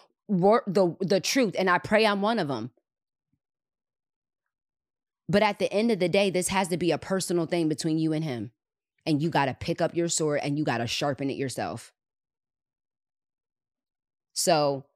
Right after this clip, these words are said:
don't go into this new year deceived because things are happening.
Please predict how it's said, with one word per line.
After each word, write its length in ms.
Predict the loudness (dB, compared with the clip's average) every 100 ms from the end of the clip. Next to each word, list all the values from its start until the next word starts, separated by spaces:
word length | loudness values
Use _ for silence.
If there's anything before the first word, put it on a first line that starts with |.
| _ _ _ _ _ _ _ _ _ _ _ _ _ _ _ 0
don't 220 | 0 2
go 200 | 2 2
into 220 | 0 -2
this 180 | -2 -2
new 120 | -2
year 240 | 0 -2
deceived 580 | -2 -4 -4 -6 -8 -12 _ _ _ _ _ _ _ _ _ _ _ _ _ _ _ _ _ _ -2
because 340 | -2 0 -4
things 280 | -2 -2 0
are 80 | -4
happening. 640 | -2 -2 -2 -6 -8 -10